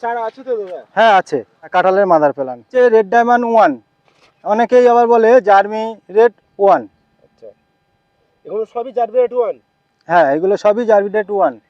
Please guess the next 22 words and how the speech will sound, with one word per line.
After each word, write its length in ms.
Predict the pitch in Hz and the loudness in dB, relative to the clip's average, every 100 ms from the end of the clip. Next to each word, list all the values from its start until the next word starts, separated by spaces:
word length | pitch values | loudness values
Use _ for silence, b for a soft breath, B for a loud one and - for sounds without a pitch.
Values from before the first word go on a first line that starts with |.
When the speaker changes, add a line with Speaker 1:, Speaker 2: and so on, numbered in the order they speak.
| _ _ | _ _
Speaker 1:
আচ্ছা, 220 | _ - _ _ _ | _ -20 _ _ _
প্রতিটা 280 | 427 - - | -18 -4 -4
Speaker 2:
এই 100 | 226 | -4
Speaker 1:
গাছে 260 | 180 294 | -8 -16
তো 120 | 294 | -20
দেখছি 320 | 240 277 _ 233 | -20 -20 _ -18
ফল 160 | 180 147 | -18 -18
আছে। 220 | - _ | -20 _
Speaker 2:
হ্যাঁ, 260 | 143 180 165 | -2 -2 0
প্রতিটা 380 | 196 226 240 | -4 -4 0
গাছেই 300 | 208 202 254 | 2 0 -2
ফল 220 | 226 214 226 | -2 0 2
আছে। 240 | 226 277 | 0 0
আমাদের 440 | 233 214 214 233 | 0 0 0 0
এই 220 | 226 233 220 _ _ - | 0 -2 -6 _ _ -4
কাটিং 320 | 185 226 226 | -2 -4 -4
করা 260 | 226 226 | 0 0
হয়, 260 | 208 240 262 _ _ _ - | 2 0 -2 _ _ _ -4
তারপর 240 | 185 185 214 | -4 0 0
অনেক 220 | 214 214 | 0 0
কাস্টমার 480 | 196 190 220 220 214 | 0 0 0 0 2
আসে, 360 | 208 226 240 | 2 2 0